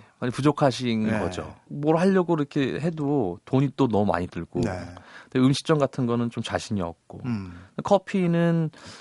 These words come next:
Speaker 1: 커피 맛보다는 분위기나 어떤
Speaker 2: 음.
Speaker 1: 뭐, 공간을 찾는 사람들에 대한 서비스가 아닐까라는 그런 생각들 때문에 이제 커피를 많이 생각을 하시는 것 같아요.
Speaker 2: 음. 기사에 실린 거 보니까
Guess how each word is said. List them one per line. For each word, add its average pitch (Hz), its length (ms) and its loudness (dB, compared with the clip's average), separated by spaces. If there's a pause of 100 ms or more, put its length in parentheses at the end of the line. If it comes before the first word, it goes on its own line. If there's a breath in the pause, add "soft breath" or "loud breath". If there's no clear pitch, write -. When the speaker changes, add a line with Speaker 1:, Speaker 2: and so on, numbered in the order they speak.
Speaker 1:
커피 - 280 -2
맛보다는 123 680 2
분위기나 95 1000 2
어떤 95 320 -4
Speaker 2:
음. 87 80 -6
Speaker 1:
뭐, 92 80 -2
공간을 127 380 4
찾는 131 240 0
사람들에 120 400 0
대한 104 160 0
서비스가 131 840 0
아닐까라는 98 800 0 (100)
그런 127 220 0
생각들 120 580 -2
때문에 117 580 -2 (540 soft breath)
이제 - 100 -20
커피를 110 480 -4
많이 85 200 -4
생각을 104 320 -10
하시는 113 280 -6
것 95 80 -8
같아요. 98 360 -8
Speaker 2:
음. 90 360 -12
기사에 196 280 4
실린 214 280 2
거 202 100 4
보니까 185 540 2